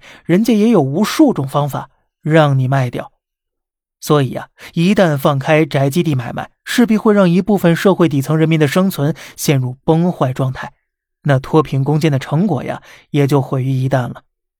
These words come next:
古代的土地兼并不就是这么来的吗？失地农民最后只能沦为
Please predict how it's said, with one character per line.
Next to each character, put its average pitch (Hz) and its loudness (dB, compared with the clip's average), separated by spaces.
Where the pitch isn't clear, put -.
古 160 2
代 185 4
的 160 2
土 139 -2
地 143 0
兼 190 2
并 175 0
不 247 -2
就 262 0
是 175 -4
这 135 -2
么 127 -2
来 123 -8
的 - -10
吗？ - -16
失 220 2
地 202 2
农 170 2
民 170 2
最 202 2
后 175 0
只 165 0
能 156 2
沦 175 4
为 160 4